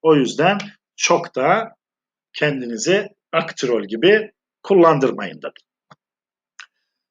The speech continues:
Sakalım da var ama muhtemelen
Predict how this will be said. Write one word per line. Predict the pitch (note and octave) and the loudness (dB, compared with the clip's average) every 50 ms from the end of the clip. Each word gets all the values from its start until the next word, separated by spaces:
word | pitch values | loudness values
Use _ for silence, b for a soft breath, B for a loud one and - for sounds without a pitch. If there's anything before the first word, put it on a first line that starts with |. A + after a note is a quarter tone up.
| _ _ _ _ _ _ _ _ _ _ _ | _ _ _ _ _ _ _ _ _ _ _
Sakalım | - - - - - - E3 C#3+ B2+ A#2 G#2+ | -4 0 2 2 4 4 4 2 2 0 -2
da | A2 A2+ | 0 2
var | C#3 E3 F#3+ | 4 4 6
ama | G#3 A3+ A#3 F#3+ - - - | 6 4 2 0 0 -4 -6
muhtemelen | F3 F3+ D3+ - - B2+ A2+ A#2+ C#3 E3+ F#3+ G#3 G3+ - - | -8 -8 -6 -4 -4 -4 -2 0 2 2 2 2 0 -6 -14